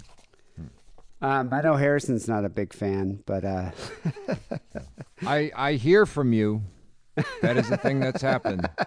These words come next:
Speaker 1: That's as much as I can say. Yeah, that's as
Speaker 2: Well,
Speaker 1: far as
Speaker 2: I
Speaker 1: I
Speaker 2: just
Speaker 1: can
Speaker 2: don't
Speaker 1: go.
Speaker 2: want him to, like, feel like he has to stop with the
Speaker 1: Hmm.
Speaker 2: chronicles of Marshall, of the Marshall Islands. This guy has adventures. We'd like to hear 'em.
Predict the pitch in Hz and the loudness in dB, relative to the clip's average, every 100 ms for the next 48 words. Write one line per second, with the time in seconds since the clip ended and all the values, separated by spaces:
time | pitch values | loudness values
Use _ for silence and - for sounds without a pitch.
0 | - - 285 - 101 127 - 104 120 110 | -4 -4 -2 -4 -2 -2 -2 -4 -4 -4
1 | - 120 92 73 - - - - - - | -6 -4 -4 -6 -10 -10 -12 -12 -14 -14
2 | - - _ - 196 196 - - - - | -20 -20 _ 0 0 -2 -8 -16 -20 0
3 | 185 185 170 196 190 175 190 180 185 175 | 4 6 4 2 0 2 2 -2 0 2
4 | 165 147 127 139 123 113 - 131 120 117 | 4 2 0 -2 0 -2 -4 -4 -2 -2
5 | 113 123 117 107 - 101 - 131 117 107 | -2 0 0 0 -4 -10 -4 0 0 0
6 | - - _ 123 117 - 139 123 117 - | -4 -20 _ -6 -6 -2 -2 0 -2 -4
7 | 107 92 87 - - _ _ _ - 113 | -4 -4 -6 -10 -16 _ _ _ -6 -2
8 | 113 107 - 110 107 135 127 - 120 120 | -2 -2 -4 -4 -4 -4 -6 -2 0 2
9 | 117 113 107 113 104 101 - - - - | 0 -2 0 0 0 -4 -8 -16 -20 -10
10 | - 160 208 190 180 170 139 170 160 127 | -6 -2 2 2 2 0 2 2 2 -2
11 | 82 73 - - 131 135 - 120 104 85 | -4 -10 -14 -6 -2 -2 -4 -4 -4 -4